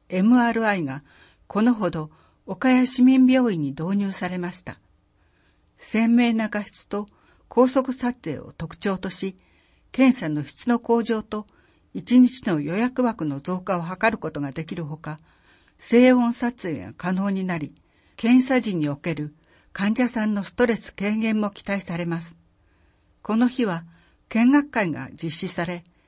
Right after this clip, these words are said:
新しい装置が公開されました。新しい大きなエムアールアイの写真が載っています。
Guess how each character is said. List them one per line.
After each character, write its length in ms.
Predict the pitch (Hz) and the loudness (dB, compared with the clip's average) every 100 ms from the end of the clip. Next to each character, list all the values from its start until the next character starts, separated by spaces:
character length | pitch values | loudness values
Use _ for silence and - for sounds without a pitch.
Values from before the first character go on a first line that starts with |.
| _ _ | _ _
新 380 | 160 165 226 254 | -8 -2 0 0
し 160 | 254 | -2
い 60 | 214 | -6
装 180 | - 214 | -4 -6
置 200 | 208 - | -6 -8
が 140 | 117 | -14
公 200 | - 196 | -8 -8
開 200 | 196 220 | -4 -4
さ 160 | 214 196 | -4 -6
れ 100 | 190 | -6
ま 140 | 185 | -6
し 100 | 185 | -8
た。 140 | - - _ _ _ _ _ _ _ _ _ _ _ _ _ _ _ _ _ _ _ _ _ | -14 -20 _ _ _ _ _ _ _ _ _ _ _ _ _ _ _ _ _ _ _ _ _
新 420 | - 165 214 226 | -10 -4 -2 0
し 260 | 220 - 175 | -2 -4 -6
い 60 | 151 _ _ _ | -6 _ _ _
大 160 | 233 277 | 0 0
き 160 | 226 | -2
な 140 | 185 151 | -2 0
エ 100 | 170 | 0
ム 180 | 202 | 2
ア 60 | 233 | 2
ー 40 | |
ル 120 | 240 240 | 2 2
ア 80 | |
イ 60 | 233 | 2
の 100 | 156 | 0
写 140 | - | -4
真 240 | 147 - 156 | -8 -6 -4
が 100 | 160 | -2
載 120 | 156 | -4
っ 20 | |
て 160 | 156 160 | -6 -4
い 60 | |
ま 160 | 156 151 | -2 -4
す。 180 | - | -6